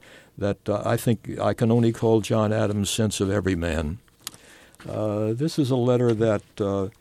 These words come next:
he wrote to his great friend, Doctor Rush, in eighteen oh six. So again, he was out of office. "We in this commonwealth are making great advances,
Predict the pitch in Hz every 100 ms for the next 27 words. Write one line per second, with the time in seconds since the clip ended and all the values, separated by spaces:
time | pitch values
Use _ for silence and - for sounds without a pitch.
0 | _ _ - 127 120 117 117 113 - -
1 | 120 113 - 117 110 - 117 113 104 101
2 | 101 - 92 98 120 104 92 - - 98
3 | 104 104 - 104 98 95 90 - 104 -
4 | - 95 95 92 110 104 92 90 95 92
5 | 104 95 90 92 104 95 - - - -
6 | - - - - - - 160 139 131 135
7 | 139 196 196 151 143 - 151 139 135 123
8 | 113 113 - 104 110 120 113 107 92 123
9 | 120 113 92 107 95 - - 90 -